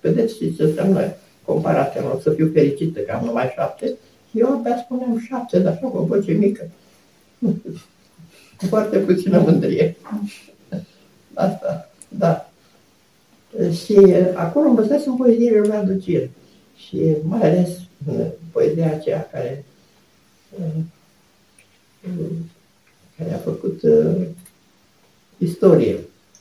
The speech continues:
și care e aproape o legendă. Uh, Azi noaptea a venit Iisus în celulă.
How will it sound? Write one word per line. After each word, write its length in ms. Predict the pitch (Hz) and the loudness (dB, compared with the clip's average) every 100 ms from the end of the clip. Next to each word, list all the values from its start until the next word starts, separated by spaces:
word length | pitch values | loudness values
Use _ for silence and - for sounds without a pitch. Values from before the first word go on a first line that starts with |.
| - _ - | -20 _ -18
și 60 | - | -10
care 240 | - 139 | -6 -4
e 240 | 135 - | -4 -4
aproape 340 | - 165 160 - | -6 -6 -6 -4
o 20 | |
legendă. 560 | 139 156 160 135 117 - _ _ _ _ _ | -2 2 2 2 -2 -12 _ _ _ _ _
Uh, 240 | 160 160 135 _ _ _ _ _ _ - | -14 -14 -16 _ _ _ _ _ _ -6
Azi 200 | 143 147 | -2 0
noaptea 300 | 165 165 147 | -2 0 0
a 20 | |
venit 260 | 139 143 147 | 0 -2 -4
Iisus 280 | 139 143 | -6 -6
în 120 | 123 - | -6 -4
celulă. 520 | 135 127 120 113 | -2 0 0 -2